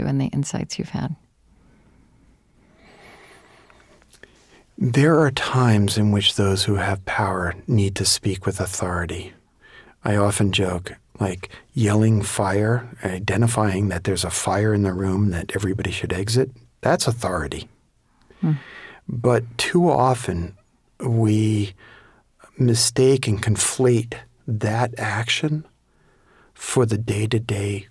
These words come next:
Speaker 2: quote, "directing" of people's lives. And I think that leadership is much more subtle, much harder,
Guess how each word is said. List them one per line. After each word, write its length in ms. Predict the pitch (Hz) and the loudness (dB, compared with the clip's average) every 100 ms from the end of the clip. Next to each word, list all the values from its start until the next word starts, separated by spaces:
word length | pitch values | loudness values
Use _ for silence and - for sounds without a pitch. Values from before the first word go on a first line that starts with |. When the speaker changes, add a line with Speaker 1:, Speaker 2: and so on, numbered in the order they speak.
| - | -10
Speaker 2:
quote, 340 | - 110 101 - | -2 0 0 -2
"directing" 840 | 107 95 98 - - 92 80 78 - - _ - | -4 0 -2 -2 -4 -6 -6 -6 -8 -16 _ -10
of 160 | - 117 | -8 -6
people's 400 | - 110 98 95 | -6 -6 -6 -6
lives. 520 | 92 85 80 80 - - _ _ _ - - - - _ - | -6 -6 -8 -10 -12 -12 _ _ _ -20 -20 -20 -20 _ -4
And 180 | 110 107 | -2 2
I 180 | 139 | 2
think 400 | 151 - 143 131 | 2 2 2 2
that 380 | - 113 107 107 - | 2 2 2 -2 -6
leadership 680 | 165 117 113 113 113 110 113 | -2 2 4 2 2 -2 -2
is 240 | 98 - | -6 -4
much 520 | 107 110 117 139 - | 0 2 4 2 0
more 120 | 135 117 | 0 0
subtle, 500 | - 107 117 120 117 - - - - _ - | 0 -2 -2 -2 -4 -12 -20 -20 -20 _ 0
much 340 | 113 127 123 | 2 4 0
harder, 520 | - 110 104 117 117 | -2 -2 0 -2 -4